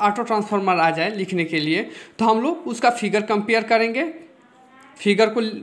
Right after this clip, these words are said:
बनाएंगे और उस, उसके हर एक पॉइंट को शो करेंगे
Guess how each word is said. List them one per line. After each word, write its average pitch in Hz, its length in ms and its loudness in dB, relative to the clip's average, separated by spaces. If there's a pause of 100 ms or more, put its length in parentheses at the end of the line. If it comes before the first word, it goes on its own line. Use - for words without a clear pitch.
बनाएंगे 220 440 2 (220)
और 262 140 4
उस, - 280 -8 (300)
उसके 214 240 0 (180)
हर 196 140 2 (100)
एक 277 220 -4
पॉइंट 202 260 2
को 277 160 0 (420)
शो 214 200 4
करेंगे 214 420 0